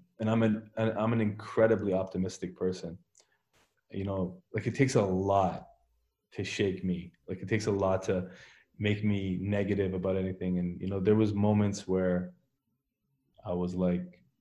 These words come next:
"Man, there's nothing I can do to help him." And, um, with that, but then, you know, I would push myself through it.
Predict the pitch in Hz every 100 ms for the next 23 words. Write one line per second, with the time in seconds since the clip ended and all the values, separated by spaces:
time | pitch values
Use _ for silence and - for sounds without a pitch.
0 | _ _ _ 98 98 98 92 90 104 101
1 | 98 101 95 98 92 92 90 90 90 90
2 | 90 - 92 85 82 - _ _ _ -
3 | 90 85 85 87 85 82 82 - _ _
4 | 101 92 98 98 92 - 104 101 113 113
5 | 107 98 104 - _ _ _ _ _ _
6 | _ _ 101 104 98 - 127 - 107 101
7 | 98 95 - 92 90